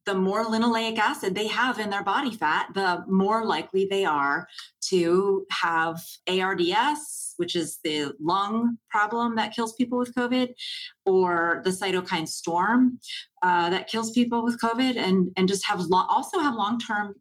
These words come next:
effects and long covid and chronic fatigue. And it correlates.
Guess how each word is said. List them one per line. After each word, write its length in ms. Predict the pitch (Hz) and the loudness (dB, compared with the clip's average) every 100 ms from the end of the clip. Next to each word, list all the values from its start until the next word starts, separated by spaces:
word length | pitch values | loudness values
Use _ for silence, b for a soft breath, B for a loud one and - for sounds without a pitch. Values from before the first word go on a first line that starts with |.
| - | -12
effects 400 | 180 - 277 - | -4 -2 -2 -6
and 160 | 156 | -4
long 220 | 160 190 208 | 0 0 0
covid 460 | - 247 - - - _ B B B | -4 -4 -4 -10 -14 _ B B B
and 260 | 185 180 175 | 0 0 0
chronic 320 | - 202 220 | 0 0 -2
fatigue. 440 | - 190 240 349 127 | -4 0 4 4 2
And 200 | - - B B B | -2 -6 B B B
it 240 | - - - | -4 -2 -6
correlates. 720 | - 302 359 - - - - | -2 0 0 -4 -10 -14 -16